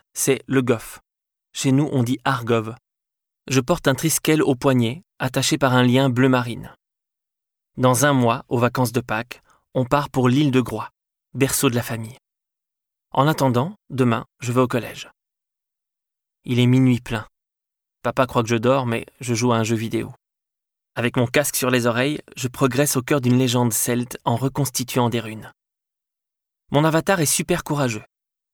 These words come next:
Il ne tressaille même pas quand une forme invisible le frôle.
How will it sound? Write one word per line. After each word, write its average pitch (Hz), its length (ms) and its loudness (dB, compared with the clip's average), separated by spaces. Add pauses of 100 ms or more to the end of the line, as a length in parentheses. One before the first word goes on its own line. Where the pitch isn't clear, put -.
Il 131 120 -2
ne 123 80 2
tressaille 127 380 0
même 131 240 4
pas 135 140 0
quand 123 200 -4
une 120 100 -2
forme 120 240 0
invisible 113 480 -2
le 110 100 -6
frôle. - 460 -14